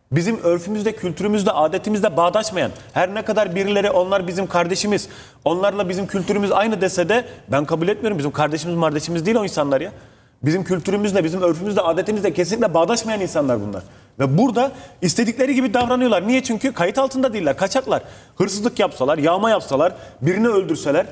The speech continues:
e, istedikleri gibi davranma haklarına sahipler. Çünkü kayıtları yok. Elini kolunu sallayarak her şeyi yapıyorlar. Polis, polislerimizi tebrik ederim. Her gün bir operasyon yapıyorlar. Görüyorsunuz. Yeterli mi değil? Bu kadar kaçak nereden geldi? Gökten zembille mi de bunlar? Sınırdan geçiyor hepsi.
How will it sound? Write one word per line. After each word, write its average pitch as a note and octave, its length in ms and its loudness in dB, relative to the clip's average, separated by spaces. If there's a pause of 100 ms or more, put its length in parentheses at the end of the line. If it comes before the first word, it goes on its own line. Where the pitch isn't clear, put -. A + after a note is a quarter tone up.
(360)
e, C#3 240 2 (540)
istedikleri A3 600 0 (560)
gibi F3 240 0
davranma G3 360 2
haklarına A#3 360 0
sahipler. B3+ 360 0
Çünkü B3+ 420 0
kayıtları C4 360 0
yok. A#3+ 140 0 (1200)
Elini A#3 240 0
kolunu A3+ 240 -2
sallayarak A#3 460 0 (120)
her A3+ 140 2
şeyi A#3+ 180 2
yapıyorlar. A#3 360 0
Polis, F3+ 400 -2
polislerimizi G3+ 640 -4
tebrik A3+ 280 0
ederim. F#3+ 260 2
Her A3+ 100 4
gün G3 220 -6
bir - 80 -4
operasyon A3+ 440 0
yapıyorlar. E3 340 0
Görüyorsunuz. G3+ 460 -4 (280)
Yeterli G#3+ 360 2
mi A#3+ 120 2
değil? G3 140 2
Bu D3+ 60 0
kadar G3 200 2
kaçak G#3 280 -2
nereden A#3 280 2
geldi? A#3 300 0 (920)
Gökten F3+ 340 0
zembille G#3+ 380 2
mi D#4 120 4
de C#4 80 4
bunlar? A#3 200 2
Sınırdan A#3+ 380 2
geçiyor A#3+ 280 2
hepsi. G2+ 220 -4